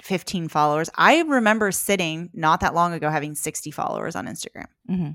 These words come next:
Speaker 1: Sixty. And it's just a flippin' number. But it's sixty people that wanna hear from you
Speaker 2: Yes.
Speaker 1: and want that subscri-,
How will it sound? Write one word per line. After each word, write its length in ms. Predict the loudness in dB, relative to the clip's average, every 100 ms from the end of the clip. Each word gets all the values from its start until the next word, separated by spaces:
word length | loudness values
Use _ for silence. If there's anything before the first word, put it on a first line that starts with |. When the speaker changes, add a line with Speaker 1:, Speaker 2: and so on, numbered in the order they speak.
| -8
Speaker 1:
Sixty. 480 | -6 -6 -6 -12 -4
And 120 | 0
it's 140 | 2 0
just 200 | -4 -4
a 60 | -8
flippin' 580 | -10 -10 -8 -4 0
number. 320 | 0 2 0 -4 -12 -20 _ -4
But 320 | 0 0 -2 _ _ _
it's 220 | -4 -2
sixty 640 | -2 -2 -2 -4 -4 -2 -2
people 500 | -2 -4 0 0 2
that 160 | 0
wanna 320 | 0 0 2 0
hear 340 | -4 -2 -2
from 260 | -2 -8 -8
you 200 | -10 -10 -4
Speaker 2:
Yes. 200 | -4 0
Speaker 1:
and 180 | 0 2
want 340 | 4 4 4 0
that 120 | -4 -4
subscri-, 500 | -4 -4 -4 -8